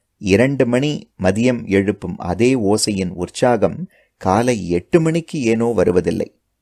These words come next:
அன்றும் அப்படித்தான். மதியம் மணி அடித்தவுடன் ஆயிரம் மாணவர்கள் முட்டி மோதி வெளியே சொல்ல முற்பட்டனர்.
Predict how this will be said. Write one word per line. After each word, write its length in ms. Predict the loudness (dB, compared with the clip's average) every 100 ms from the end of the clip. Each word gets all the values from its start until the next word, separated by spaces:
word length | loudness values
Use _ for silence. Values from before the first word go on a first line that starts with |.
| _ _ _ -4
அன்றும் 580 | -2 2 2 0 -4 -8
அப்படித்தான். 680 | -8 -4 -4 -4 -6 -8 -10 _ _ _ _ -10 -2
மதியம் 520 | 0 2 2 0 -6
மணி 340 | -2 -2 0
அடித்தவுடன் 720 | 0 0 -2 -2 0 0 -2 -6 _ _ _
ஆயிரம் 560 | -2 0 4 4 2
மாணவர்கள் 560 | 2 0 0 -2 -2 -2
முட்டி 380 | -2 -6 -4 -2
மோதி 320 | 0 -2 -2
வெளியே 360 | -2 0 0 0
சொல்ல 280 | 0 -2
முற்பட்டனர். 640 | -4 -6 -4 -4 -2 -8